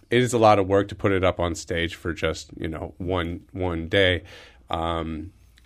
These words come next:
it should have a life beyond and should be able to continue on. And actually, the work will continue to grow,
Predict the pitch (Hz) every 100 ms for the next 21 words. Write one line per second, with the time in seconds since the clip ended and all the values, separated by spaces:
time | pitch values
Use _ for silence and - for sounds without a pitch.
0 | _ _ _ _ _ _ _ _ - 143
1 | 147 _ _ _ _ - - 175 143 123
2 | 135 117 113 117 113 - 101 98 104 101
3 | 95 95 104 95 98 92 90 87 92 -
4 | 95 92 87 85 85 - 82 80 80 95
5 | 110 131 151 110 101 117 123 107 - 101
6 | 104 98 85 80 90 85 -